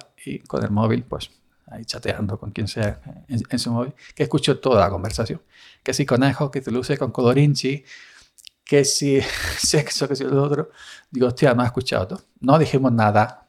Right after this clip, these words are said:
no, no dijimos nada para salir en el acta diario, ¿no? Pero si le hubiéramos dicho, sin maldad, es decir, de una manera coloquial, o, o pa' que yo quitarme de en medio,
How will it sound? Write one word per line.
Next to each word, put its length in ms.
no, 360
no 200
dijimos 320
nada 260
para 160
salir 320
en 220
el 100
acta 200
diario, 300
¿no? 180
Pero 180
si 120
le 80
hubiéramos 340
dicho, 460
sin 280
maldad, 300
es 60
decir, 260
de 60
una 100
manera 240
coloquial, 480
o, 60
o 400
pa' 120
que 320
yo 140
quitarme 300
de 80
en 80
medio, 320